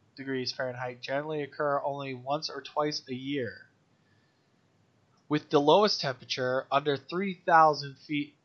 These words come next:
of altitude is fifty-six degrees Fahrenheit. And temperatures under sixty may occur rarely, but more than once a year. Uh,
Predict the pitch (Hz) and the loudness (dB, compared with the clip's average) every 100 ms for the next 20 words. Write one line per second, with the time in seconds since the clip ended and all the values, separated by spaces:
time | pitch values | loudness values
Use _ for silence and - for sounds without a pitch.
0 | 127 127 143 156 - - 117 113 120 - | -20 -2 0 0 -2 -12 -10 -10 -14 -8
1 | 135 - 180 175 165 - 196 - 131 127 | -6 -4 -4 -6 -6 -4 -6 -6 -8 -8
2 | 113 110 - 110 110 110 107 - _ _ | -8 -10 -10 -12 -12 -16 -18 -20 _ _
3 | _ _ _ _ _ - 135 131 127 127 | _ _ _ _ _ -12 -8 -6 -8 -6
4 | 160 170 - 175 151 151 147 - - 208 | -6 -4 -4 -2 -2 -4 -4 -4 0 0
5 | - - 131 123 127 _ _ _ _ _ | -2 -2 -2 -2 -6 _ _ _ _ _
6 | _ 147 143 139 135 170 160 151 135 151 | _ -4 0 0 -2 0 2 2 2 0
7 | 156 151 135 123 131 123 _ _ 143 143 | 2 2 2 2 0 0 _ _ -4 2
8 | 143 135 131 - _ _ _ _ 135 135 | 4 4 2 -2 _ _ _ _ -6 -4
9 | 123 131 123 - 120 120 104 - _ _ | -2 -2 -2 -4 -6 -8 -10 -16 _ _
10 | _ - _ _ _ _ _ _ _ _ | _ -20 _ _ _ _ _ _ _ _
11 | _ - 101 - 117 113 | _ -20 -20 -14 -12 -12